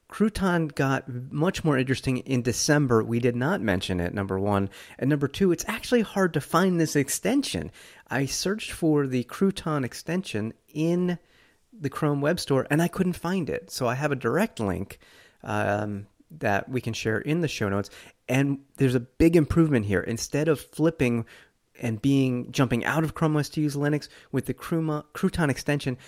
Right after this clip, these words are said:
it's integrated. You can run Linux in a window on Chrome O S. So it's right there. There's no flipping back and forth.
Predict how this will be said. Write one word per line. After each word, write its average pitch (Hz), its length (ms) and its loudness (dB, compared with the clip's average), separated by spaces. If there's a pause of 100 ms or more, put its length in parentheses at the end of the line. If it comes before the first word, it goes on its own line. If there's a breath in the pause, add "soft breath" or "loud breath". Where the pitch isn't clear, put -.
(200 soft breath)
it's - 200 -4
integrated. 120 640 0
You 117 80 -2
can 127 160 -2
run 131 220 2
Linux 139 340 2
in 147 140 2
a 143 80 4
window 143 560 4
on 95 220 -4
Chrome 107 280 -4
O 95 80 0
S. - 160 -6
So 123 160 -2
it's - 140 -8 (100)
right 135 340 -2
there. 123 240 0
There's 98 160 -4
no 123 120 -4
flipping 123 400 -4
back 107 220 -4
and 110 100 -6
forth. 117 240 -2